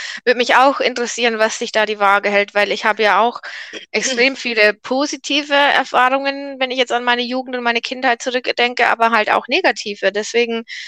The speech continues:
Speaker 1: super interessant. Ich glaub, das werde ich auch mal machen.
Speaker 2: Und was dann noch dazu kam, das war die zweite Aufgabe, wir sollten dann überlegen, wenn wir auf diesem Tief waren,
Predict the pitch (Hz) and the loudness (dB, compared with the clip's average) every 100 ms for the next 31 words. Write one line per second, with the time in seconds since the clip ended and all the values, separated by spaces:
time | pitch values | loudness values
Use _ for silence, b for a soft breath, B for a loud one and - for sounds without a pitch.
0 | B - - 330 247 202 208 208 208 214 | B -8 0 2 4 4 2 0 0 -2
1 | - 196 240 247 247 214 214 196 196 202 | 0 0 0 2 2 4 2 0 0 -4
2 | 220 226 _ _ _ B B B 196 196 | -10 -14 _ _ _ B B B 2 4
3 | 254 277 233 233 208 - - 285 339 262 | 4 4 2 2 0 -2 -6 -2 2 4
4 | 240 240 208 190 - 190 202 233 - 214 | 4 0 0 -2 -4 2 2 2 0 0
5 | 226 202 190 180 190 - 196 180 190 202 | 0 0 0 0 0 -2 -6 -2 0 0
6 | 190 190 233 214 - 196 160 - - 302 | 0 -2 0 -4 -6 -14 -10 -6 -4 -4
7 | 370 - 147 147 143 139 160 254 | -6 -6 2 4 4 2 -4 -20